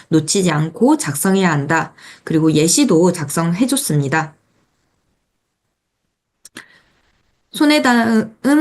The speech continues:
손에 담은 따뜻함, 일상에 스며드는 편안함, 중간에 뭐, 따뜻한 일상을 위한 파트너, 친환경적인 선택, 이렇게 실용적인 측면과 감성적인 측면을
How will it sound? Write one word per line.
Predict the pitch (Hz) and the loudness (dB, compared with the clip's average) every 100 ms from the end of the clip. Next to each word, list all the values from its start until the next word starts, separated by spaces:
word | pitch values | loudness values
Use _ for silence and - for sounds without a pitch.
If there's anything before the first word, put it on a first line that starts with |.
| 302 | 0
손에 | - 302 285 | 0 2 2
담은 | 160 151 233 | 2 2 2
따뜻함, | 226 247 185 147 - | 0 -2 -2 -2 2
일상에 | 185 180 202 196 196 | 2 2 0 0 0
스며드는 | 202 247 247 180 180 220 | 0 2 2 2 0 2
편안함, | 247 247 202 147 - _ _ - - - | 2 4 2 -2 -8 _ _ -20 -20 -16
중간에 | - 208 214 214 254 294 - _ _ _ _ _ _ | 0 2 4 2 2 0 -8 _ _ _ _ _ _
뭐, | - 123 - - _ _ _ _ _ _ _ _ _ _ | -6 -6 -6 -10 _ _ _ _ _ _ _ _ _ _
따뜻한 | - 254 277 277 208 | -4 -2 0 2 2
일상을 | 156 160 214 208 185 | 2 2 0 2 2
위한 | 147 175 180 262 | 2 2 2 0
파트너, | 262 240 262 175 143 - | -2 -2 0 0 -2 -6
친환경적인 | - 277 269 277 277 285 240 175 165 | -2 0 2 2 2 0 0 -2 -2
선택, | 175 240 233 143 - _ - - - - - | 2 2 2 -2 -4 _ -20 -20 -20 -18 -2
이렇게 | 185 180 190 185 | -2 2 2 2
실용적인 | - 339 381 370 311 277 262 | 2 4 4 4 2 2 -2
측면과 | - 330 330 254 170 196 180 | 0 2 2 2 2 0 -2
감성적인 | - 185 196 262 269 254 226 220 220 | 0 2 4 2 2 2 2 2 0
측면을 | - 320 330 294 190 180 180 | 0 2 4 4 2 2 0